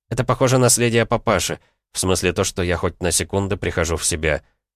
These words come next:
Было что-то в моих данных насчёт нетипичных нейронов и всякого такого. Судя по тому, что наёмник меня в саркофаг свалил, не обыскивая,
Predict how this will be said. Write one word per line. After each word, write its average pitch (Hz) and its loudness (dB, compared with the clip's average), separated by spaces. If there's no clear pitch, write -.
Было 95 2
что-то 92 0
в 78 -2
моих 82 0
данных 90 -2
насчёт 85 -2
нетипичных 80 -6
нейронов 80 -2
и 73 -4
всякого 78 -2
такого. 78 -2
Судя 123 0
по 127 0
тому, 131 4
что 120 0
наёмник 110 0
меня 107 2
в - -4
саркофаг 101 -2
свалил, 95 0
не 95 0
обыскивая, 117 0